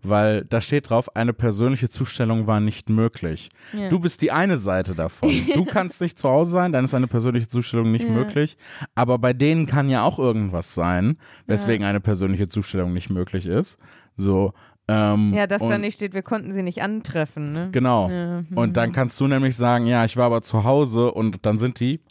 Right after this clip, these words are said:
Speaker 1: haftbar, vermute ich einfach mal, weil es geht immer
Speaker 2: Ja.
Speaker 1: um solche Sachen, <laughs> um Haftbarkeit. Ähm, und, äh, wenn die schreiben, eine persönliche Zustellung war nicht möglich, ja, stand
Speaker 2: Ja,
Speaker 1: im Stau.
Speaker 2: glaub ich, ja.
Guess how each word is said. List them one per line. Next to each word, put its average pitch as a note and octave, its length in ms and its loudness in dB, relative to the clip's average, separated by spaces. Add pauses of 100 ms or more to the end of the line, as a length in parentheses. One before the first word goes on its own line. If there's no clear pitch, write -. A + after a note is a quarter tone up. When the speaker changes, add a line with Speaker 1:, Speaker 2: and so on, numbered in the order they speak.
Speaker 1:
haftbar, C#3 640 -2
vermute G2 440 -2
ich G#2+ 120 -2
einfach A2+ 280 -2
mal, B2+ 380 0 (360)
weil F#2 100 -2
es F#2+ 100 -4
geht F#2 160 0
immer F2+ 220 2
Speaker 2:
Ja. A2+ 40 4
Speaker 1:
um B2 60 2
solche A#2+ 320 0
Sachen, C#3+ 480 0
<laughs> C3+ 260 0
um G#2+ 280 -2
Haftbarkeit. A#2 760 -4 (500)
Ähm, G#2+ 520 2 (120)
und, G#2+ 400 2 (220)
äh, F#2+ 320 0 (520)
wenn G2 240 -2
die F#2 120 -2
schreiben, F2+ 540 -2
eine F#2+ 180 -2
persönliche G#2+ 400 0
Zustellung G2+ 400 -4
war F#2+ 100 -2
nicht F2+ 140 -6
möglich, G2+ 560 -4 (320)
ja, C3 100 -8 (840)
stand G3+ 200 -4
Speaker 2:
Ja, - 80 0
Speaker 1:
im C3 100 -2
Stau. - 140 -14 (140)
Speaker 2:
glaub F#2+ 60 -2
ich, - 140 -14
ja. F#3+ 360 -4